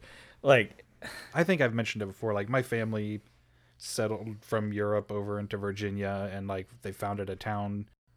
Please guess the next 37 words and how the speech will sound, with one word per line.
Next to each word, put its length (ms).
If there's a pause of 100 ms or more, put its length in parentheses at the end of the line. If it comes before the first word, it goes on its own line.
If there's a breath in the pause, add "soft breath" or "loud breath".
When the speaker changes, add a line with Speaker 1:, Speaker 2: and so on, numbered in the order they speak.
Speaker 2:
They 160
owned 240
slaves, 500
and 80
I 80
had 160
a 60
lot 140
of 60
my 100
family 340
fight 300
for 80
the 40
s-, 480
for 160
the 140
Southern, 500 (640 soft breath)
the, 80
for 160
the 80
Confederacy, 800
and 240 (100)
for 160
a 60
little 220
while, 300
I 100
was 160
like, 140
"Oh, 120
yeah, 240
heritage, 500
not 220
hate." 260
That 160
was 180